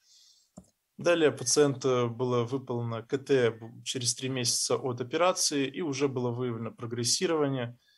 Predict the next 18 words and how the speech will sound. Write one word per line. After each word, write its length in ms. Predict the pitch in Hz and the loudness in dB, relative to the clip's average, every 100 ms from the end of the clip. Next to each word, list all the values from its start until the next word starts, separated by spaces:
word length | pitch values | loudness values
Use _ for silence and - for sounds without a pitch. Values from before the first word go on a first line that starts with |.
| _ _ _ _ | _ _ _ _
Э, 340 | - 117 113 113 | -10 -6 -4 -4
у 120 | 113 | -4
него 240 | 117 123 | -4 -2
были 220 | 123 123 120 | -2 -2 -2
выявлены 920 | 123 131 117 113 117 113 110 107 110 | 0 0 -2 -4 -6 -6 -8 -10 -12
множественные 920 | 110 113 - 120 127 131 - - 120 | -14 -14 -12 -4 0 2 0 -2 -2
очаги 320 | 117 - 120 | -2 -4 -4
в 80 | 123 | 0
легких 440 | 170 190 190 - - | 2 2 0 -10 -8
нетаргетного 640 | 151 156 143 139 139 135 | 2 4 4 0 -2 0
размера, 460 | 135 127 135 131 127 | 2 0 0 0 0
но 100 | 123 | -4
их 160 | 120 | -8
не 140 | 135 131 | -6 -4
было 260 | 120 120 | -2 -2
до 440 | 113 117 120 117 - _ _ _ - | -2 0 2 0 -6 _ _ _ -10
момента 880 | 120 120 117 117 120 113 110 110 | -6 -4 -4 -4 -4 -2 -2 -4
операции. 720 | 117 120 120 117 113 - 113 | -4 -2 2 2 2 -2 -4